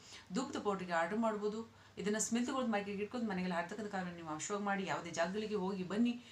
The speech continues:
ಅವಶ್ಯವಾಗಿ ಧೂಪ ಕೊ-, ಧೂಪದ ಪೌಡರ್‌ನ ಬಳಸಿ. ಮನೆಯಲ್ಲಿ ಅಶಾಂತಿ ಇದ್ರೂ ಕೂಡ ಶಾಂತಿ ನಿರ್ಮಾಣ ಆಗುತ್ತೆ. ದೇಹದಲ್ಲಿ ಅಶಾಂತಿ ಇದ್ರೂ ಶಾಂತಿ ನಿರ್ಮಾಣ ಆಗುತ್ತೆ.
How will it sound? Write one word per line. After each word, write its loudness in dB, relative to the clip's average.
ಅವಶ್ಯವಾಗಿ 2
ಧೂಪ 0
ಕೊ-, 2
ಧೂಪದ 0
ಪೌಡರ್‌ನ 2
ಬಳಸಿ. 0
ಮನೆಯಲ್ಲಿ 0
ಅಶಾಂತಿ 2
ಇದ್ರೂ -4
ಕೂಡ 0
ಶಾಂತಿ -2
ನಿರ್ಮಾಣ -2
ಆಗುತ್ತೆ. -6
ದೇಹದಲ್ಲಿ 4
ಅಶಾಂತಿ 4
ಇದ್ರೂ 0
ಶಾಂತಿ 0
ನಿರ್ಮಾಣ -2
ಆಗುತ್ತೆ. -6